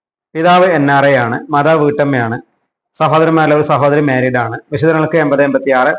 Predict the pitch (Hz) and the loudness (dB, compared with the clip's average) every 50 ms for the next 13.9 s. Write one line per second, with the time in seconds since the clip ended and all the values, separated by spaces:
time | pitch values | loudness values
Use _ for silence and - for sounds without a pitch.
0 | - 143 143 135 143 139 135 131 127 131 127 120 117 123 - - 262 147 139 139 | -4 -4 -2 -2 0 0 0 0 0 -2 -2 -2 -4 -6 -8 -4 -4 -2 0 0
1 | 143 139 131 131 127 123 123 120 123 147 - - _ _ _ _ _ _ _ - | -2 -2 -4 -6 -6 -4 -6 -6 -4 -6 -8 -10 _ _ _ _ _ _ _ -6
2 | 151 156 160 147 151 143 - 147 139 135 131 127 123 123 139 147 139 127 120 - | -4 -2 -2 0 0 -2 -2 0 -2 0 0 0 -2 -2 -2 -2 -2 -2 -2 -4
3 | 147 117 - 131 117 110 104 - - _ _ _ - - - _ - _ _ - | -6 -6 -4 -6 -6 -6 -6 -10 -14 _ _ _ -20 -20 -20 _ -20 _ _ -2
4 | 175 196 202 190 190 180 180 - 185 175 170 160 156 156 160 147 135 127 123 123 | 0 2 2 0 0 0 0 0 0 0 0 0 0 0 0 0 0 0 0 0
5 | 120 120 - - 139 147 156 170 165 165 180 175 - - 147 139 139 135 123 113 | -2 -2 -4 -4 -2 0 0 0 0 0 -2 -2 -2 -2 -2 0 0 0 0 -2
6 | 110 120 127 - 139 147 156 156 160 160 147 135 - 143 139 123 120 113 98 123 | -4 -4 -6 -2 0 0 0 0 0 -2 -2 -2 -2 -2 -2 -2 -4 -4 -6 -8
7 | 131 - _ _ _ _ _ _ - 143 165 180 185 175 165 160 170 165 160 143 | -10 -10 _ _ _ _ _ _ -4 -2 0 0 2 2 0 0 0 0 0 2
8 | 143 143 143 143 147 147 147 123 143 123 113 113 127 - - 135 147 156 156 - | 2 0 0 0 0 -2 0 0 -2 -2 -2 -4 -8 -8 -4 -2 0 0 0 0
9 | 165 147 139 - 139 135 - 147 127 120 - - 131 123 123 - - 147 156 175 | 0 2 2 2 0 0 0 -2 -2 -2 -2 -4 -6 -6 -6 -4 -4 -2 0 0
10 | 175 160 156 196 151 156 160 - 151 139 131 131 131 127 113 110 123 - _ _ | 2 2 0 0 0 -2 -2 -2 0 0 0 0 0 0 -2 -4 -8 -12 _ _
11 | _ _ _ _ _ _ _ _ 131 156 156 175 175 165 175 180 180 180 175 180 | _ _ _ _ _ _ _ _ -8 -2 0 0 0 2 0 0 -2 -2 -4 -6
12 | - 160 147 147 147 160 160 165 170 165 160 147 139 135 127 123 117 113 113 - | -4 -2 -2 -2 0 -2 0 0 0 0 0 0 0 0 -2 -2 -2 -4 -6 -8
13 | - - _ _ _ _ _ _ - - - - - - 135 160 175 180 | -10 -16 _ _ _ _ _ _ -20 -16 -14 -12 -8 -2 0 0 2 2